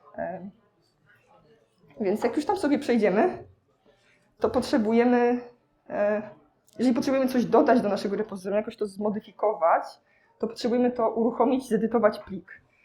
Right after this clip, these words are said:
No i tutaj sprawa jest zabawna, bo widzicie,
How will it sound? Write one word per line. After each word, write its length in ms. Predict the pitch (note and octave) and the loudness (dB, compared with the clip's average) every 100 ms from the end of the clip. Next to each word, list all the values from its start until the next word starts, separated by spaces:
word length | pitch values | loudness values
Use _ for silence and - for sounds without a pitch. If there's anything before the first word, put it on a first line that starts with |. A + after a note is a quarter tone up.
| _ _ _ - | _ _ _ -2
No 60 | |
i 100 | B3+ | -2
tutaj 180 | - G#4+ | 0 -2
sprawa 300 | - G4+ F#4 | 0 2 4
jest 200 | E4+ G#3+ | 4 2
zabawna, 640 | B3+ G#3 F#3 G3 C#4+ - - _ _ _ _ _ _ _ _ _ _ _ - | 2 2 4 4 4 0 -14 _ _ _ _ _ _ _ _ _ _ _ -10
bo 440 | G3 A3+ A3+ A#3 A#3 - - - - _ - - _ _ | 0 4 4 2 -4 -16 -20 -20 -20 _ -20 -20 _ _
widzicie, 500 | A3 A3+ A3+ A#3 A3+ | 0 2 2 2 0